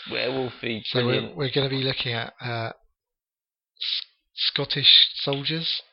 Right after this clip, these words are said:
Speaker 2: in the Scottish Highlands getting terrorized by werewolves in dog soldiers. So looking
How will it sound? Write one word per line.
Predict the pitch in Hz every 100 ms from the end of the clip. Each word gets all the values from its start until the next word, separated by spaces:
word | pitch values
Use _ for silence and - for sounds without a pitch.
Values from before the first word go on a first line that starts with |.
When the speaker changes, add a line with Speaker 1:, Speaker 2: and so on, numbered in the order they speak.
| _ _ _ - - -
Speaker 2:
in | 123 120
the | 127
Scottish | - - 135 - 131 -
Highlands | 135 139 165 - - - _ _ - - - _ _ -
getting | 156 139
terrorized | - 147 151 147
by | - 160
werewolves | 160 202 160 113 110
in | 143 131 127
dog | 117 123 127
soldiers. | - 185 175 - 104 - - _ _ _ _ _ _ _ - - - _ _ -
So |
looking | 117 113 127 123